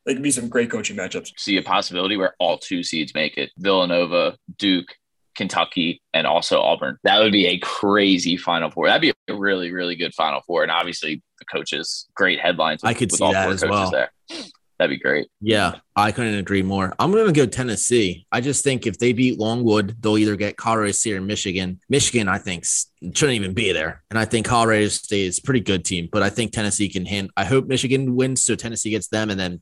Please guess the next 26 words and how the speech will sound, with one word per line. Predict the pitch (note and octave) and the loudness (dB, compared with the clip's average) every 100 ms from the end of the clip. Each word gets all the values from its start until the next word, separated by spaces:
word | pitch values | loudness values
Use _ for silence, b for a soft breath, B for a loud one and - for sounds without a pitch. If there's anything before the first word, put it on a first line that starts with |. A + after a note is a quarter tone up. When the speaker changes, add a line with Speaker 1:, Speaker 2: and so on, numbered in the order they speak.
| - | -10
Speaker 3:
Tennessee | G#2+ F#2+ G2 E2 | -6 -4 -6 -8
rolls | E2+ F2+ F2+ | -6 -6 -6
Michigan. | F#2+ - G#2+ G2+ - - | -8 -4 -4 -4 -8 -2
And | A#2+ | 0
then | A#2 A2+ | 2 2
while | A2+ A2+ | 4 4
they're | G#2+ | 4
waiting | G2+ B2+ C3+ A2+ | 4 4 4 2
on | G2 G2 | 0 0
that, | A#2 G2 F2 | 0 0 -2
I | G#2+ | -4
kinda | G#2+ A#2 | -6 -2
hope | A2+ G#2+ - - | 0 -2 -4 -10
that | - G2 F2+ | -4 -2 -2
Ohio | F2 G#2+ G#2 | 0 0 0
State, | - G#2 | 0 0
Loyola | D#2+ G2 F#2+ F#2+ | 2 2 2 0
beat | F2+ F#2 G#2+ | -2 -2 0
up | G2 G#2+ | -2 -4
on | G2 | -8
each | F#2 | -6
other, | G#2 F#2 F#2 | -4 -2 -2
and | F2+ | -4
then | F2+ F2+ | -6 -2
Nova | F#2+ E2+ F2 | -2 -2 -2
Del-, | F2+ F2+ | -2 -4